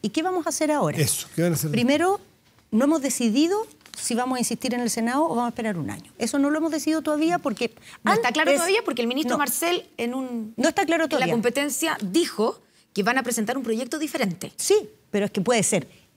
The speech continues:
Speaker 1: en el Senado o en la Cámara de Diputados en un año más. No hemos decidido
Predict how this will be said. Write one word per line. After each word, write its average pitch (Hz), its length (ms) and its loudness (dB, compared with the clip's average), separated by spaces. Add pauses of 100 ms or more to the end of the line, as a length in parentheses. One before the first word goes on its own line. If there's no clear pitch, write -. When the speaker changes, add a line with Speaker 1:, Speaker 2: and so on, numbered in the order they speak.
(140)
Speaker 1:
en 196 140 6
el 190 80 2
Senado 349 360 4 (680)
o 226 100 2
en 220 80 4
la 220 80 2
Cámara 254 220 2
de 294 60 2
Diputados 320 360 4
en 330 80 4
un 339 120 2
año 381 160 0
más. 175 180 0 (440)
No 226 100 4
hemos 233 120 4
decidido 294 400 2